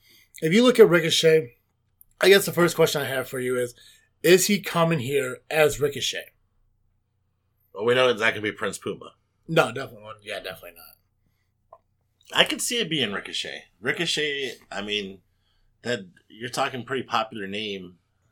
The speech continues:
Speaker 2: in the independent world,
Speaker 1: Mm-hmm.
Speaker 2: which we've seen as of late from W W E,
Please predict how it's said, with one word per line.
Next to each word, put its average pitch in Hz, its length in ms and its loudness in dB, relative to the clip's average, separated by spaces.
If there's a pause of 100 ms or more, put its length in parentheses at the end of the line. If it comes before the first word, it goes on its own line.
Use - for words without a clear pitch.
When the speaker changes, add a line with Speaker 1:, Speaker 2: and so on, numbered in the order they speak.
(160)
Speaker 2:
in 90 220 -10
the 90 180 -14
independent 95 500 -12
world, 90 400 -12 (280)
Speaker 1:
Mm-hmm. - 1200 -16
Speaker 2:
which 117 140 -4
we've 110 180 -6
seen 127 220 -6
as 104 260 0
of 92 60 -10
late 113 240 -2
from 107 180 -10
W 95 240 -4
W 90 220 -10
E, 117 360 -6